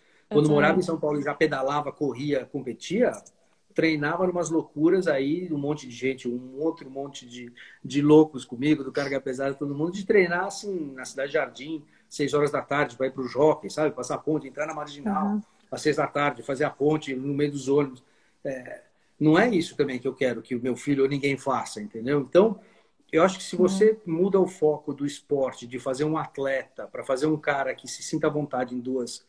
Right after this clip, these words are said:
Speaker 2: rodas, pra fazer o que for, filmar o outro, ou ir buscar um negócio no supermercado, ou ir pra escola, ou convidar a namorada pra dar uma banda de bike, pra ir no cinema de bike de mão dada, como você vê em
Speaker 1: É por
Speaker 2: Amsterdã, os
Speaker 1: aí.
Speaker 2: caras andando de bike de mão dada e tal. É,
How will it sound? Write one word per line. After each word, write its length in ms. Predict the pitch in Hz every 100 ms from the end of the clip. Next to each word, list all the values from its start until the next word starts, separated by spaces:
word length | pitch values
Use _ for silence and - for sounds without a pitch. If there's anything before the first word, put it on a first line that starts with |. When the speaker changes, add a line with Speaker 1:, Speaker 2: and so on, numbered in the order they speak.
| _ _
Speaker 2:
rodas, 580 | - 160 135 110 - - _
pra 100 | -
fazer 220 | 117 131 143
o 60 |
que 100 | 143
for, 260 | - 156 147
filmar 440 | - 139 135 160
o 160 | 151 147
outro, 400 | 156 160 - 117 _ _ _ - -
ou 220 | 156 156
ir 140 | 160
buscar 340 | 147 143 - 160
um 60 |
negócio 200 | 147 151
no 60 | 147
supermercado, 680 | 151 143 - 151 151 147 143
ou 100 | 156
ir 80 | 160
pra 160 | 165
escola, 360 | 147 - 151 160
ou 60 |
convidar 340 | 151 151 143 151
a 40 |
namorada 360 | 147 143 143 147
pra 100 | 147
dar 60 |
uma 100 | 147
banda 200 | 139 147
de 100 | 135
bike, 500 | 120 143 160 143 127 - _ _ _ _ _
pra 120 | 139
ir 40 | 156
no 60 |
cinema 320 | 151 160 160 151
de 100 | 139
bike 280 | 160 160
de 100 | 147
mão 160 | 147 139
dada, 320 | 151 165 151
como 180 | - 151
você 140 | 151
vê 120 | 143 147
em 100 | 147 156
Speaker 1:
É 100 | 208
por 220 | - 202
Speaker 2:
Amsterdã, 120 | 202
os 80 | 190
Speaker 1:
aí. 60 | 185
Speaker 2:
caras 180 | 151 151
andando 260 | 151 156
de 100 | 147
bike 320 | 135 147 147 139
de 100 | 143
mão 180 | 139
dada 380 | 135 147 147 127
e 100 | 123
tal. 300 | 160 156 156 _ - - _
É, 560 | - 156 147 139 131